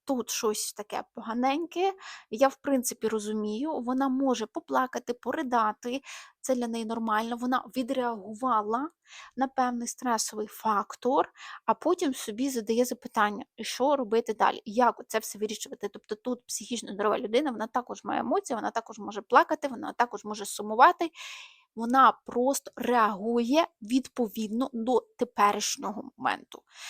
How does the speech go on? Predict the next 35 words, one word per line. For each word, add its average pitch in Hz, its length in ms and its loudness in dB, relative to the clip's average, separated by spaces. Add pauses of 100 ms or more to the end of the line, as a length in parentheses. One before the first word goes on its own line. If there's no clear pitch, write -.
(280)
Тобто 226 220 2
вона 226 200 2
розуміє 208 440 -4
минуле, 294 480 2
вона 220 300 0
планує 208 500 -4
на 202 120 -4
майбутнє, 311 680 -2 (120)
і 226 100 -6
вона 240 580 4
реагує, 247 720 2
вона 247 400 -2 (460)
якомога 226 720 4
більше 247 400 0
живе 214 540 2
не 233 160 -2
просто 330 460 -2
одним 220 400 -4
моментом, 214 640 -8
а 220 80 -2
вона, 247 300 4 (340)
так 208 160 -4
би 220 120 0
мовити, 247 420 0
живе 226 260 4
в - 80 0
теперішньому, 277 720 0
хоча 214 220 -6
в 214 60 -16
той 294 180 0
же 277 120 -2
час 285 340 0
планує 220 480 -4
на 202 100 -6
майбутнє 233 680 -6